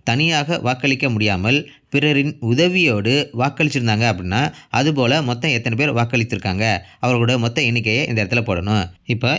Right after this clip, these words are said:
எங்களுடைய வாக்குச்சாவடி மையத்துல பிறரின் உதவியோடு ரெண்டு பேர் வாக்களிச்சிருந்தாங்க. அதனால அந்த இடத்துல ரெண்டு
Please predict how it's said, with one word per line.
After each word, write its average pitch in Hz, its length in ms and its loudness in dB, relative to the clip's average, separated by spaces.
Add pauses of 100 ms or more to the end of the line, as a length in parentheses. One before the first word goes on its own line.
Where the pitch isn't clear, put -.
(120)
எங்களுடைய 120 340 2
வாக்குச்சாவடி 117 520 0
மையத்துல 92 300 -2 (340)
பிறரின் 127 420 0
உதவியோடு 127 520 2 (180)
ரெண்டு 139 260 2
பேர் 143 200 -2
வாக்களிச்சிருந்தாங்க. 110 580 0 (160)
அதனால 110 340 2
அந்த 110 140 0
இடத்துல 123 320 0
ரெண்டு 104 220 0